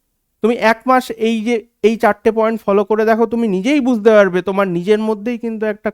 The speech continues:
কনফিডেন্স গ্রো হয়ে যাবে যে না, আমি ফুল মার্কস পেতে পারি। কি কি পয়েন্ট দেখো, প্রথম যে প্রত্যেকটা পয়েন্ট কিন্তু সুন্দরভাবে তোমাদের বুঝতে হবে। প্রথম পয়েন্টটা কি আছে? প্রথম পয়েন্টটা আছে all types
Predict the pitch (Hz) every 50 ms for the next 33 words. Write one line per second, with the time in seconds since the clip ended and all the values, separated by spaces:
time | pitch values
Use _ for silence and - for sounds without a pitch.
0 | - 175 151 151 - 175 160 170 180 165 151 - 156 139 131 131 123 123 123 127
1 | 117 113 80 71 71 - - - _ _ _ _ _ _ _ _ _ _ _ _
2 | _ _ _ _ _ - 165 170 185 190 226 262 302 - 151 151 175 233 311 -
3 | _ _ _ _ _ _ _ - 175 180 180 175 175 175 185 - _ - - 135
4 | - - 120 - - - - - - - - _ _ _ _ _ _ _ _ _
5 | _ _ _ _ - 233 226 - 254 240 240 233 226 214 226 247 240 - - -
6 | - - 101 - _ - - _ _ _ _ _ _ _ _ _ - 233 247 269
7 | 285 277 269 254 240 - 262 262 - - 294 277 - - 277 - 208 202 220 233
8 | 240 226 247 247 240 262 254 - - 175 175 180 196 196 208 202 208 208 202 202
9 | 202 202 202 214 226 185 139 135 135 - _ - 135 120 - - - 98 - _
10 | _ _ _ _ _ _ _ - 208 214 254 254 247 240 247 247 240 240 247 233
11 | 247 240 - 233 240 240 233 220 - 247 247 _ _ _ _ _ - 185 175 220
12 | 240 233 214 220 220 220 220 208 220 220 208 226 214 - - 170 190 208 214 202
13 | - 180 175 190 180 -